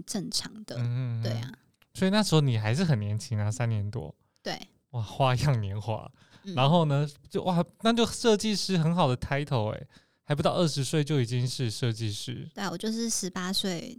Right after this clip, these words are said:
Speaker 1: 那时候升设计师的。
Speaker 2: 那，那时候不就很风光，<laughs> 光宗耀祖了？
Speaker 1: 其实没有欸，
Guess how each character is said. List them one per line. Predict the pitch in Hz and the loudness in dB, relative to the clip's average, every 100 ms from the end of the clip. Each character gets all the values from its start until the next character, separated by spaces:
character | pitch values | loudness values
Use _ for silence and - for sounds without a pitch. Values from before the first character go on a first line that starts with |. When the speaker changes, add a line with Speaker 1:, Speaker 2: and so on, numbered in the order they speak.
| - | -14
Speaker 1:
那 | 202 | -8
时 | 185 - 170 | -4 -4 -6
候 | - - - | -10 -12 -12
升 | - 175 | -8 -6
设 | 175 165 | -6 -6
计 | - - | -10 -10
师 | - - - | -6 -6 -6
的。 | - - _ _ _ | -18 -20 _ _ _
Speaker 2:
那， | 165 160 | 0 4
那 | 170 | 4
时 | 165 123 | 2 4
候 | 123 127 | 6 6
不 | 113 - | 2 -2
就 | 123 127 120 - _ _ _ _ 151 _ _ | 0 2 0 -4 _ _ _ _ -20 _ _
很 | - 113 | -4 -2
风 | 98 117 113 | 2 0 2
光， | 113 107 101 | 2 2 0
<laughs> | |
光 | - - 156 143 | 0 4 6 6
宗 | 139 156 - 156 - | 6 6 6 4 4
耀 | 165 143 131 | 4 4 2
祖 | - 110 101 | -2 -6 -8
了？ | 104 - - | -14 -16 -12
Speaker 1:
其 | - 262 | 0 2
实 | 254 262 | 2 0
没 | 233 214 220 | 0 0 0
有 | 226 190 | -2 -2
欸， | 180 - - | -4 -6 -8